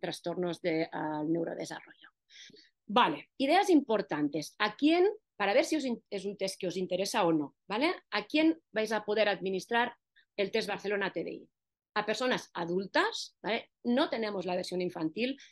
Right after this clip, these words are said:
Es verdad que tenemos una super compañera de aquí de Madrid, que es Ana Villafranca, que está realizando, ah, su tesis doctoral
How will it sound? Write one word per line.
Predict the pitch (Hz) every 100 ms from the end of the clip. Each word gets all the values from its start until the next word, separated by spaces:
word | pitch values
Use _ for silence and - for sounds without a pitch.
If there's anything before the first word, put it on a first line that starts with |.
| _
Es | - 214
verdad | 226 214 214
que | 202
tenemos | 196 196 196 185 -
una | 196 180
super | - 185 185 175
compañera | 180 175 175 185 185
de | 185
aquí | 180 185 180 - -
de | 180
Madrid, | 180 180 196 285 294 - - _ _
que | 208 185
es | -
Ana | 196 180
Villafranca, | 175 160 - 214 226 247
que | 233
está | - 180
realizando, | 180 160 - 190 185 180 180 -
ah, | 165 160
su | - 185
tesis | 202 214 175
doctoral | 185 180 180 190 180